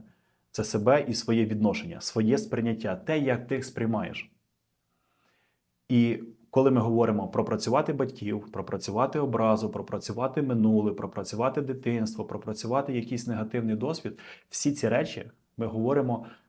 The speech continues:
пропрацювати те, як ти це сприймаєш. А щоб це навчитись зробити,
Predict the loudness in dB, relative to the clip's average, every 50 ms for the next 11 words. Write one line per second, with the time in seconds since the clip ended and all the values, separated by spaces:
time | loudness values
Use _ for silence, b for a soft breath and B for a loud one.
0 | B _ _ 6 8 8 8 6 2 2 2 0 0 2 4 4 4 4 2 -4
1 | -6 0 2 4 4 4 2 0 0 0 0 0 -2 -6 -4 -4 -4 -4 -2 -2
2 | -2 -2 -2 -4 -4 -2 2 4 4 4 2 0 -2 -6 -10 -12 -14 _ _ _
3 | _ _ _ _ _ _ -6 -6 -4 -4 -6 -2 2 4 4 4 4 2 0 0
4 | 0 2 0 0 0 0 -2 -2 -2 0 2 2 2 2 0 -2